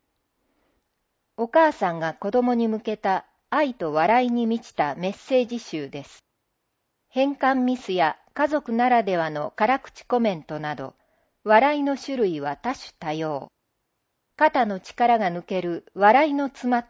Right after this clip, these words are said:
た一冊です。お話の部屋。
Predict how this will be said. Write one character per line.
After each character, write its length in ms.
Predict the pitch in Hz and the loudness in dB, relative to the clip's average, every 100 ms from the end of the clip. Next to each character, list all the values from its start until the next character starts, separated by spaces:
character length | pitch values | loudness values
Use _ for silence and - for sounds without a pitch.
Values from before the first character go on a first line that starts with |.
| - | -6
た 120 | 156 | -6
一 200 | 139 156 | -6 -12
冊 420 | - - 196 - | -12 -8 -8 -8
で 160 | 165 139 | -12 -12
す。 220 | - - _ _ _ _ _ _ _ _ _ _ _ _ _ _ _ _ _ _ _ _ - | -14 -20 _ _ _ _ _ _ _ _ _ _ _ _ _ _ _ _ _ _ _ _ -4
お 100 | 214 | -2
話 580 | 240 302 302 285 - 262 | 0 0 0 -2 -2 0
の 160 | 254 | 0
部 160 | 240 214 | 0 0
屋。 320 | 202 180 | 4 4